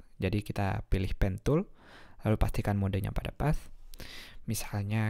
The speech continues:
kita mau bikin, uh, bentuk gunung seperti ini, misalnya segitiga seperti ini.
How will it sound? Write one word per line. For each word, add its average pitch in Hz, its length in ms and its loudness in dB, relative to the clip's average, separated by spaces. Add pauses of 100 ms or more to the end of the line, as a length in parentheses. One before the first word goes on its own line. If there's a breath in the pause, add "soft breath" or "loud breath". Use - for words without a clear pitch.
kita - 240 0
mau 101 160 0
bikin, 101 720 -2 (240)
uh, 98 240 -2
bentuk 104 480 -2
gunung 107 560 0
seperti - 400 -4
ini, 101 80 -2
misalnya 104 400 -2
segitiga 104 400 -6
seperti - 400 -4
ini. 165 240 -2